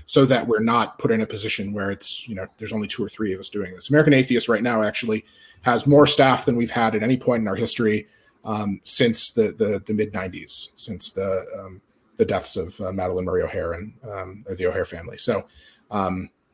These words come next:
you know, we're, we're growing slowly and steadily. Uh, but yeah, I mean, if, if anyone in the chat has you know, ten to twenty million dollars laying around that you'd like to, <laughs> you'd like to send us, please get in touch. We'd love to chat,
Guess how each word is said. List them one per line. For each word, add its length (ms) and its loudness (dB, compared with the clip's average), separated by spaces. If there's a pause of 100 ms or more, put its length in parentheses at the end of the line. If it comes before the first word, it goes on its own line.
(320)
you 140 -6
know, 120 -2
we're, 360 2
we're 120 0
growing 400 6
slowly 440 6
and 80 2
steadily. 520 6 (300)
Uh, 180 0
but 160 0
yeah, 240 8
I 80 0
mean, 140 0
if, 260 -8
if 340 -12
anyone 320 4
in 40 4
the 80 -2
chat 320 0
has 520 -4 (520)
you 40 -2
know, 120 -4
ten 260 0
to 60 -2
twenty 260 -2
million 240 0
dollars 380 0
laying 220 -2
around 420 -2
that 80 -8
you'd 140 -8
like 180 -6
to, 240 -6 (380)
<laughs> 400 2
you'd 160 8
like 160 8
to 80 8
send 260 10
us, 160 8 (300)
please 260 8
get 140 8
in 80 8
touch. 340 6
We'd 140 0
love 140 2
to 60 -10
chat, 360 -2